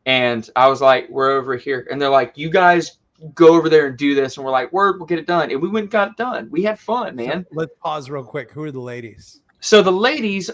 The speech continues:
Speaker 1: are, so, uh, from right to left, you've got, um, Kelpie, uh, Caleb's wife, uh, whose Discord name call sign is Barbara Wife, and then Caleb's two sisters. So they are the Republic Logistics.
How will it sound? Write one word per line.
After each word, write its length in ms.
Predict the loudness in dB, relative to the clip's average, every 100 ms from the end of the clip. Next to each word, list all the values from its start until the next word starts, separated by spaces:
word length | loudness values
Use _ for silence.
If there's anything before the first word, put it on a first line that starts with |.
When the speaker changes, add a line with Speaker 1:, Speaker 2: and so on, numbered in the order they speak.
| 0
Speaker 1:
are, 400 | 4 6 6 2
so, 560 | 0 4 4 4 2
uh, 460 | 2 4 6 6 4
from 220 | 0 -4 -2
right 180 | -2 -2
to 100 | -2
left, 400 | 2 2 0 -8
you've 240 | -14 -4
got, 400 | 0 2 0 -4
um, 420 | -6 -4 -4 -6 -6
Kelpie, 540 | 0 0 0 -8 -10 -18 _ _ _
uh, 380 | -2 0 0 -4 -8
Caleb's 420 | -4 -2 -2 -4
wife, 560 | -2 2 2 -2 -12 -20 -14
uh, 260 | -10 -8 -8
whose 560 | -6 -4 -6 -8 -14 _ _ _
Discord 480 | -12 -8 -6 -6 -6
name 300 | -8 -8 -4
call 240 | 0 0
sign 260 | 0 -6 -6
is 100 | -8
Barbara 300 | -6 -6 -2
Wife, 320 | -2 -2 -6 -8
and 120 | -6
then 140 | -6
Caleb's 460 | -2 -2 -2 -6 -8
two 200 | -8 -8
sisters. 680 | -4 -2 -2 -6 -12 -16 -20 _ _ _ _
So 380 | 0 2 4 4
they 280 | 6 6
are 200 | 6 4
the 300 | 2 -2 -4
Republic 680 | -4 -4 -2 2 2 2 0
Logistics. 840 | 0 0 -2 -6 -10 -16 -18 -20